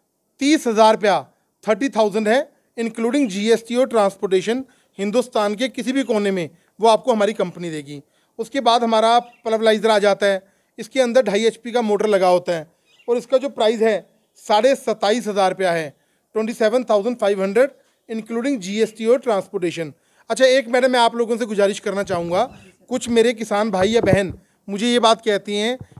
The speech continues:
कि prices आपकी company ने बढ़ा दिए। मैम, मैं आपको, आपके channel के माध्यम से लोगों को ये गुजारिश करना चाहूँगा, price हम लोगों ने नहीं बढ़ाए। आ, पीछे से raw material महंगा हो चुका है, हमने तब भी price नहीं बढ़ाए,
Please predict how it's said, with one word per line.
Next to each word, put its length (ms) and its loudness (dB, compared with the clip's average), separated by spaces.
कि 80 -10
prices 460 0
आपकी 300 -2
company 340 -4
ने 100 0
बढ़ा 260 0
दिए। 280 -8
मैम, 100 0
मैं 120 2
आपको, 420 2
आपके 680 -2
channel 440 0
के 120 0
माध्यम 340 0
से 240 -4
लोगों 300 -2
को 120 -2
ये 100 0
गुजारिश 360 0
करना 260 -2
चाहूँगा, 380 2
price 300 2
हम 160 0
लोगों 240 2
ने 160 2
नहीं 220 0
बढ़ाए। 360 0
आ, 720 -6
पीछे 480 -6
से 120 4
raw 180 6
material 300 -4
महंगा 240 0
हो 140 4
चुका 240 -6
है, 140 -2
हमने 200 -2
तब 180 -4
भी 180 0
price 280 2
नहीं 120 0
बढ़ाए, 360 0